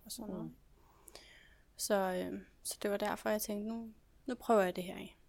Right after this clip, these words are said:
Speaker 2: Mm. Og der, altså, udover det her med ondt i ryggen, og dårlig kondi og så videre, øh, så var det også noget omkring udseende,
Speaker 1: Ja.
Speaker 2: eller, altså, sådan
Speaker 1: Ja.
Speaker 2: de helt klassiske
Speaker 1: Ja.
Speaker 2: med at, at føle, at man ser godt ud, og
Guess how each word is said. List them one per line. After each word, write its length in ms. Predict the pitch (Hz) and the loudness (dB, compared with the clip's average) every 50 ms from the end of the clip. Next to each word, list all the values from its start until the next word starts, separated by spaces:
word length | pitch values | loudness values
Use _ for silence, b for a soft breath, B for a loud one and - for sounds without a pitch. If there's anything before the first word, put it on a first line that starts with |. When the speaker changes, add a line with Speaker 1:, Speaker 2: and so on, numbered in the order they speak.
| - | -12
Speaker 2:
Mm. 140 | - - 190 - - _ _ - - - - - - - - - - - _ _ _ _ _ - - - - - - - - - _ | -12 -12 -12 -12 -16 _ _ -20 -20 -20 -20 -20 -20 -20 -20 -20 -20 -20 _ _ _ _ _ -20 -20 -20 -20 -20 -20 -20 -20 -18 _
Og 180 | - - 190 - | 0 2 6 10
der, 220 | 202 196 190 185 - - - - - - - - - | 12 12 12 10 8 4 -4 -12 -14 -14 -10 -4 -2
altså, 160 | - 185 - | 0 2 4
udover 220 | 226 220 202 196 | 8 10 10 10
det 120 | 185 185 190 | 10 8 6
her 40 | 185 | 6
med 100 | 175 - | 6 4
ondt 140 | 175 170 165 | 2 2 4
i 20 | |
ryggen, 400 | - 180 185 196 196 208 202 196 | 8 8 10 10 8 6 4 2
og 180 | 170 151 151 - | 2 2 2 4
dårlig 240 | 170 170 170 165 | 4 4 4 2
kondi 300 | - - 175 175 175 175 180 | 2 2 0 2 2 4 4
og 120 | 170 165 170 | 4 2 2
så 100 | - 165 | -2 -4
videre, 400 | 160 156 156 160 160 170 165 - - - | -2 0 0 2 2 0 -2 -4 -6 -4
øh, 380 | - 151 147 135 127 143 156 151 147 - - - - - | -2 0 2 2 0 0 -2 -4 -6 -14 -16 -18 -10 -4
så 200 | - - 196 185 | -2 2 4 4
var 80 | 175 | 6
det 100 | 175 - | 8 10
også 260 | 165 180 185 - 202 | 10 10 10 10 8
noget 160 | 190 185 180 170 | 4 6 4 4
omkring 300 | 160 160 - 190 175 - | 2 2 0 -2 -2 -2
udseende, 540 | 190 185 175 - - - 170 - - - - | -2 -2 0 0 0 0 0 0 0 2 4
Speaker 1:
Ja. 120 | 196 170 160 - - - - | 4 4 4 0 -8 -8 -6
Speaker 2:
eller, 120 | 151 147 | -2 -2
altså, 200 | - 156 156 160 | 0 -2 -2 -2
sådan 220 | 156 - 170 143 - | -4 -4 -2 0 4
Speaker 1:
Ja. 120 | 202 190 165 - | 4 4 4 2
Speaker 2:
de 40 | 180 | -2
helt 240 | - - 185 170 - | 0 2 2 2 2
klassiske 440 | - 165 160 160 - 170 160 - - | 0 0 0 0 0 -2 -4 -2 -2
Speaker 1:
Ja. 100 | - - | -2 0
Speaker 2:
med 80 | - - | 0 0
at, 180 | - - - - - - - - | -2 -2 -4 -6 -8 -10 -6 -6
at 80 | 160 | -6
føle, 260 | - - 165 160 156 | -4 -2 -2 0 0
at 60 | 160 156 | 0 -2
man 120 | 143 147 | -4 -4
ser 120 | - - | -6 -6
godt 200 | 156 147 143 - | -4 -2 -2 -2
ud, 140 | 147 143 - | -2 -4 -6
og 240 | - - 131 131 156 | -4 -4 -4 -4 -4